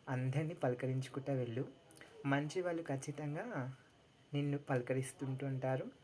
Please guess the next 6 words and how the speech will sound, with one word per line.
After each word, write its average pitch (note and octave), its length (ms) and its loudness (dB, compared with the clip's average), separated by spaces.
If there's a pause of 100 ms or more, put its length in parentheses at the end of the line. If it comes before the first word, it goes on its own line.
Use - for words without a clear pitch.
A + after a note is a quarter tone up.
(100)
నువ్వు C#3+ 180 4
పలకరించు, B2+ 500 0
వీలైతే E3+ 420 6
పలకరించండి, C3 920 2 (580)
అంతే B2+ 380 2
కదా. A#2 400 -2